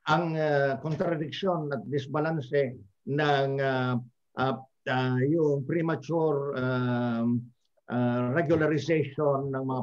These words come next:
puwersa ng N P A. At, um, at tinuunan ang pangangailangan ng mass work. Ito naman, ma-, ah, naging epektibo ang pagtutuwid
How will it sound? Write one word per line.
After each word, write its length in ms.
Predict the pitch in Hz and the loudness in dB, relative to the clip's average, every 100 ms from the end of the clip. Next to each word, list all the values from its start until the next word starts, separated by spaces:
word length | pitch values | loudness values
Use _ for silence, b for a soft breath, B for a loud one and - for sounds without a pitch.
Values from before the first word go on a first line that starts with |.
| - | 0
puwersa 340 | 143 123 139 135 | 0 0 -2 -2
ng 120 | 123 131 | -2 -2
N 120 | 131 | -4
P 400 | 127 127 127 127 | -2 -2 0 2
A. 400 | 170 170 139 113 110 _ _ _ | 4 4 4 0 -4 _ _ _
At, 320 | 160 170 - - 156 | 2 2 2 -2 0
um, 720 | 147 143 139 135 131 123 123 - _ _ _ _ _ _ _ _ _ - | 2 2 0 0 0 0 0 -6 _ _ _ _ _ _ _ _ _ 0
at 320 | 156 160 185 | 2 4 4
tinuunan 960 | 190 208 214 208 170 151 160 170 151 | 6 6 6 6 6 4 2 -4 -4
ang 100 | 156 156 | -4 0
pangangailangan 800 | 180 170 160 160 156 151 143 143 | 0 0 0 2 4 4 2 0
ng 160 | 143 127 | 0 0
mass 320 | 123 113 127 | 0 -2 -2
work. 320 | 160 151 123 - B B B | 2 2 0 -6 B B B
Ito 240 | 180 185 | 2 4
naman, 640 | 262 262 277 240 175 170 190 - - 170 | 2 4 4 6 6 4 0 -4 -8 2
ma-, 160 | 214 214 | 2 4
ah, 400 | 165 180 170 170 | 4 4 4 2
naging 480 | 202 220 202 220 220 | 2 2 4 2 2
epektibo 800 | 165 196 - 262 202 170 185 170 | 0 -4 -2 4 4 6 6 6
ang 160 | 165 165 | 4 0
pagtutuwid 800 | 135 - 165 190 202 202 151 | -2 0 0 4 6 6 6